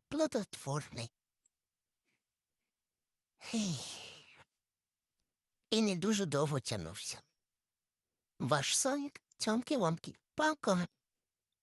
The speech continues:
Всім пока. Муська ходить на вулицю, ходить.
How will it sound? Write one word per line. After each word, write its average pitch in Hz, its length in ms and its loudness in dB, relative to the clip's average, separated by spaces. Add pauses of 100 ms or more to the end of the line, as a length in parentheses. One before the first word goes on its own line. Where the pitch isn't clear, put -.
(220)
Всім 339 340 0
пока. 277 460 0 (3500)
Муська 170 460 -2
ходить 202 480 0
на 120 120 -6
вулицю, 117 460 -6
ходить. 262 440 2